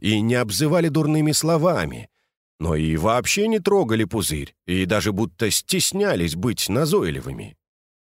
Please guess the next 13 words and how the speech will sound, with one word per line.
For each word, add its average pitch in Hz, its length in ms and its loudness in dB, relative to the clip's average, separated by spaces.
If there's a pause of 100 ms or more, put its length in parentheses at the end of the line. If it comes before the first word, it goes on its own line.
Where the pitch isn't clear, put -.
То 104 140 2
ли 95 220 2
деликатное 95 800 0
и 98 100 2
тихое 101 440 0
приземление 107 840 0
пузыря 95 680 0
понуждало 120 480 2
их 107 380 0
к 95 80 -8
деликатности 95 760 -2
и 98 120 -2
тихонравию, 98 880 -4